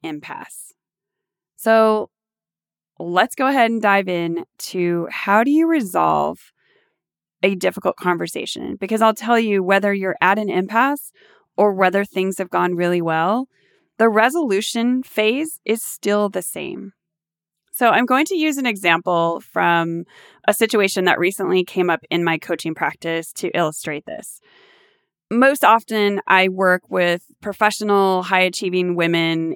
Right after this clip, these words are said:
in their corporate careers who are either feeling stuck in their career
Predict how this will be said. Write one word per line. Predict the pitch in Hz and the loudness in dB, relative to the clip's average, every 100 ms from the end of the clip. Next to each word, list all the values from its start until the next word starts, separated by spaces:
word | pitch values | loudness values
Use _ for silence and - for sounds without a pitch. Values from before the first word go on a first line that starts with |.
| - | -2
in | 180 | 0
their | 175 170 165 | 0 0 -2
corporate | - 196 196 - | -4 -2 -2 -4
careers | - 185 165 160 160 165 - - _ _ _ | -4 -4 -2 -4 -6 -8 -12 -18 _ _ _
who | - 196 190 - | -2 2 2 0
are | 175 | -2
either | 180 175 | -2 -6
feeling | - 180 180 | -6 -4 -4
stuck | 196 - 285 285 | -6 -2 0 0
in | 254 | 0
their | 226 | 0
career | - 190 190 185 185 | -2 -2 0 0 0